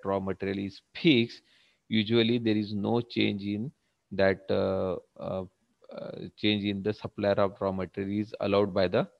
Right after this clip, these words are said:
Q A department. Why? If they want to change, everything will be changed, like, uh, drug content, drug quality, in presence of the impurity, likewise. So they have to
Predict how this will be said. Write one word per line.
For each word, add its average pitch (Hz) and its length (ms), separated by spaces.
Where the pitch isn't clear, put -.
Q 104 400
A 101 60
department. 90 640
Why? 98 300
If 123 240
they 110 100
want 110 300
to 110 100
change, 139 460
everything 151 580
will 120 140
be 107 120
changed, 92 400
like, 98 260
uh, 92 280
drug 101 240
content, 90 600
drug 98 220
quality, 90 760
in 110 220
presence 104 500
of 92 160
the 95 100
impurity, 92 800
likewise. 95 500
So 117 120
they 104 160
have 110 460
to 165 260